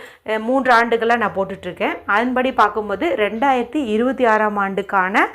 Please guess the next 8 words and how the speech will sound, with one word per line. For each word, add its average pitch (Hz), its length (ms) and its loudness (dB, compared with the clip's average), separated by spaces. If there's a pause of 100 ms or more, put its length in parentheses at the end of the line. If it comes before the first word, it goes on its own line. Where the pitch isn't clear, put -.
(300)
அஹ், 233 180 0
இந்த 220 200 2
தேதிகள் 254 500 2
குறித்தும் 226 440 -2
ஒரு 208 180 0
வீடியோ 226 280 0
வந்து 196 240 -2
போட்டுட்டேன். 196 460 -2